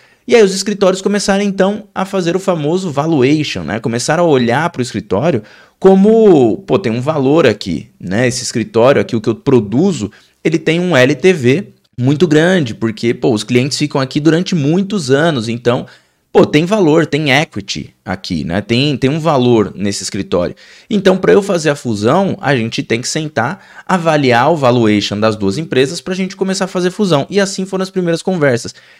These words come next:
Isso muito baseado também nos múltiplos, né, que eram negociadas às corretoras, não só as corretoras de valores como X P, como B T G, como outras mais por aí, Genial, Guide, Safra, enfim,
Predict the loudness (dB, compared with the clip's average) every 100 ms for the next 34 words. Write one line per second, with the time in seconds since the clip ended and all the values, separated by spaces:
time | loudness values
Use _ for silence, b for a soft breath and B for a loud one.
0 | b -4 0 2 2 2 2 4 4 2
1 | 2 -2 0 0 0 -2 -4 -2 0 0
2 | -2 -6 -6 -6 -10 b b -2 -2 2
3 | 2 2 0 -2 0 0 0 -6 -2 -2
4 | 0 2 4 2 0 -6 -2 -2 2 0
5 | 2 0 0 0 2 4 2 0 -6 -4
6 | -6 -6 0 2 2 0 -4 -2 -2 -4
7 | 0 2 4 2 0 -2 0 -2 -2 -2
8 | -2 -4 -2 0 0 0 -2 0 0 0
9 | 0 -2 -2 -4 -4 -6 -4 -8 -6 -6